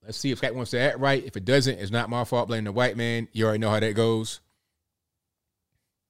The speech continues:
Yeah, they're talking about not only boosters, but also pills every day. Have you guys heard about that? They, they said that you might,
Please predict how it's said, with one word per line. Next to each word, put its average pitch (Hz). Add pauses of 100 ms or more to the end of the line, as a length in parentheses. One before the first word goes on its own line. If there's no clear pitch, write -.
(2000)
Yeah, 131
they're 131
talking 160
about 139
not 135
only 151
boosters, 117
but 120
also 127
pills 135
every 139
day. 143
Have 117
you 131
guys 131
heard 131
about 135
that? 147 (760)
They, 127
they 135
said 147
that 117
you 135
might, 151